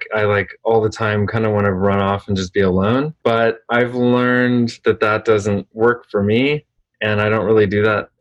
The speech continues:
as much anymore, as much as I want to sometimes. But I'm, I'm so lucky to have gotten to work with the people that I've worked with. Like, like, they're, they're awesome. And I learned so much stuff from them. So if I'm able to set aside that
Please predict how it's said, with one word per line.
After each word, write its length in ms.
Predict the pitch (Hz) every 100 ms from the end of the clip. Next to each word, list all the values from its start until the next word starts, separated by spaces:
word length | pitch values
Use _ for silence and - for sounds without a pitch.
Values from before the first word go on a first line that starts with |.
| -
as 160 | 107
much 280 | 107 110 -
anymore, 560 | 113 110 113 117 120 127
as 140 | 107 107
much 200 | 110 107
as 140 | 110
I 80 | 107
want 240 | 101 101 -
to 140 | 110
sometimes. 580 | 113 113 120 117 120 -
But 300 | 117 107 - -
I'm, 320 | 113 117 110 -
I'm 140 | 110
so 200 | 107 131
lucky 340 | 113 113 120 113
to 80 | 101
have 120 | 92
gotten 200 | 98 95
to 40 | 95
work 220 | 95 90
with 120 | 98
the 80 | -
people 340 | - 90 95 90
that 160 | 92 -
I've 160 | 90 90
worked 220 | 87 -
with. 160 | 92 87 101
Like, 180 | 98 -
like, 240 | 113 98 95
they're, 180 | 107 98
they're 320 | 113 110 -
awesome. 480 | 139 - 98 90 87 -
And 160 | 113
I 140 | 110 107
learned 460 | 104 113 113 104
so 200 | - 123
much 280 | 123 104 -
stuff 260 | - 110 -
from 160 | 101
them. 300 | 87 90 92 -
So 140 | 127
if 120 | 117
I'm 160 | 123 135
able 200 | 143 131
to 60 | 117
set 240 | - 117
aside 460 | 113 117 107 104 98
that 300 | 98 101